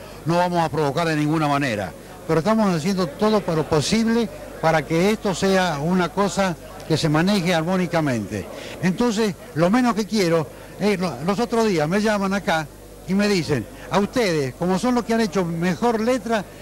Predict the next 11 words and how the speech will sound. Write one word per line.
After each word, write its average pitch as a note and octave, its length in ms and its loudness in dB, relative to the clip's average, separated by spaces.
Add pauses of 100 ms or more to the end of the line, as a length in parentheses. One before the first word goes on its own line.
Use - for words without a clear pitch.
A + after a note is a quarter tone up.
(160)
le F#3 140 2
damos A3+ 360 2
al E3 200 0
final G#3+ 500 2 (340)
las F3 140 -2
posibilidades F#3+ 680 4
de F3+ 120 0
que E3+ 100 0
tengan G3+ 420 2 (300)
los F3 220 4
fondos A#3 480 2